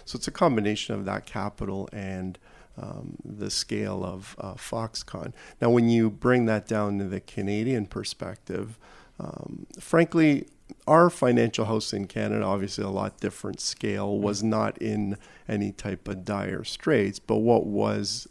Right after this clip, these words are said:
Speaker 1: a distraction and a, and a serious issue, because at the end of the day, Sharp Canada is a consolidated subsidiary of the corporation, was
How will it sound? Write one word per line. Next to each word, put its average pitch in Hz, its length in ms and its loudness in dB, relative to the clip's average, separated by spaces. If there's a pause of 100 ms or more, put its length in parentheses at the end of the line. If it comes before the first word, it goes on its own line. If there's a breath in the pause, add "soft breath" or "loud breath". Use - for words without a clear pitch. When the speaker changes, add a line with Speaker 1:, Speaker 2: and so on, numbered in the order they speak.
(100)
Speaker 1:
a 110 80 -8
distraction 104 1040 -4
and 107 200 -2
a, 101 220 -8
and 107 160 -4
a 98 60 -4
serious 98 560 -4
issue, 107 400 -4
because 107 460 -4 (480 loud breath)
at 113 140 -4
the 107 100 -2
end 104 120 -2
of 95 120 -6
the 95 100 -4
day, 98 460 -4 (160)
Sharp 107 340 -2
Canada 101 400 -6
is 90 140 -10
a 98 40 -10
consolidated 98 920 -8
subsidiary 98 640 -8
of 101 60 -12
the 101 60 -8
corporation, 107 720 0 (340 loud breath)
was 104 520 4